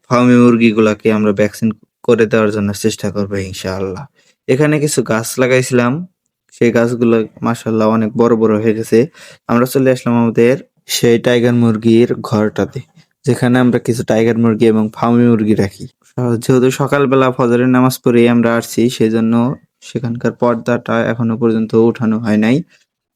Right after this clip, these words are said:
আমরা সে পর্দাটা উঠিয়ে দিলাম। তারপরে সেগুলোকে এখন পর্যন্ত খাবারও দেওয়া নাই, কিন্তু তারা অনেক ছোটাছুটি করতেছে। তারপরে একটা একটা করে ধরে ধরে আমরা চোখের মধ্যে ভ্যাকসিন করে দেওয়ার জন্য চেষ্টা করলাম ইনশাআল্লাহ।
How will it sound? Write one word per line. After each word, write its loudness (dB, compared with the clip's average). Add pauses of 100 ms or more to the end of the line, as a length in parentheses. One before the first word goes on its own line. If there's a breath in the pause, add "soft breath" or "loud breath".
আমরা -2
সে 2 (160)
পর্দাটা -2
উঠিয়ে 0
দিলাম। 0 (220)
তারপরে 2 (500)
সেগুলোকে 0 (220)
এখন -2
পর্যন্ত 0
খাবারও 0
দেওয়া -2
নাই, -2
কিন্তু -6
তারা -2
অনেক -2 (160)
ছোটাছুটি -2
করতেছে। -4
তারপরে 0 (120)
একটা -8
একটা -6
করে 0
ধরে -2
ধরে 0 (600 soft breath)
আমরা -2
চোখের -2
মধ্যে 2
ভ্যাকসিন -4
করে 2
দেওয়ার 0
জন্য -2
চেষ্টা -4
করলাম -2
ইনশাআল্লাহ। -6